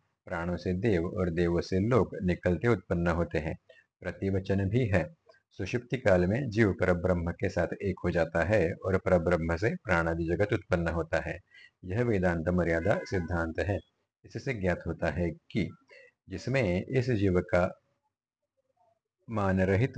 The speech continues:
स्वच्छता रूप स्वाप है, अर्थात उपाधि जनित विशेष विज्ञान रहित स्वरूप है, जिस स्वरूप से वह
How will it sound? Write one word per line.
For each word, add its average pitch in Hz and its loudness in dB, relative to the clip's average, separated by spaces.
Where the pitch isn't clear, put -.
स्वच्छता 87 2
रूप 110 2
स्वाप 90 0
है, 95 2
अर्थात 92 0
उपाधि 101 0
जनित 120 2
विशेष 92 2
विज्ञान 90 0
रहित 92 2
स्वरूप 90 0
है, 101 2
जिस 123 -6
स्वरूप 87 0
से - 0
वह 98 2